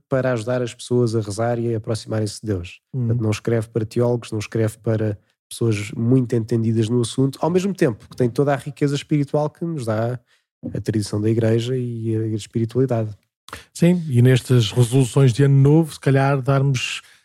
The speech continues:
Speaker 2: darmos este mais tempo, ou melhor tempo, para, para, para Deus. Eu brinquei um bocadinho aqui nas, nas, nas missas de ano novo, a dizer que este ano nós temos um bónus de um dia, eh, que seja bem aproveitado, não é?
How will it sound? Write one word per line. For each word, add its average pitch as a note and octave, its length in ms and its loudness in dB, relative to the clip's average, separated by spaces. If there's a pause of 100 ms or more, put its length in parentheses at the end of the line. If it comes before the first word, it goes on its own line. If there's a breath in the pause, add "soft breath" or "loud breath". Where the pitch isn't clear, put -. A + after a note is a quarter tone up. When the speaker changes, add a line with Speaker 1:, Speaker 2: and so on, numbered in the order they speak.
(240 soft breath)
Speaker 2:
darmos C3 220 2
este C3 340 2
mais C3 680 2
tempo, C#3+ 340 2
ou B2+ 80 2
melhor C#3 300 4
tempo, C#3+ 320 2 (140)
para, C#3 540 2
para, C3 120 4
para C#3+ 200 2
Deus. B2+ 300 2 (540 soft breath)
Eu G#2+ 60 2
brinquei A#2+ 220 6
um B2 40 6
bocadinho B2 340 4
aqui A#2 160 2
nas, A#2 240 6
nas, A2 540 4
nas G#2+ 180 4
missas A#2 320 4
de A#2+ 60 4
ano B2 100 6
novo, B2+ 240 6
a B2+ 40 4
dizer A2+ 160 2
que B2 100 2
este A#2+ 220 2
ano A#2+ 140 4
nós A#2 120 4
temos A#2 280 0
um A#2+ 120 6
bónus A#2+ 340 2
de B2 80 -2
um A#2+ 60 4
dia, B2+ 380 4 (500 soft breath)
eh, B2 380 4
que - 100 -8
seja A#2+ 280 4
bem B2+ 160 6
aproveitado, B2 720 2 (120)
não A2 140 4
é? A2+ 180 4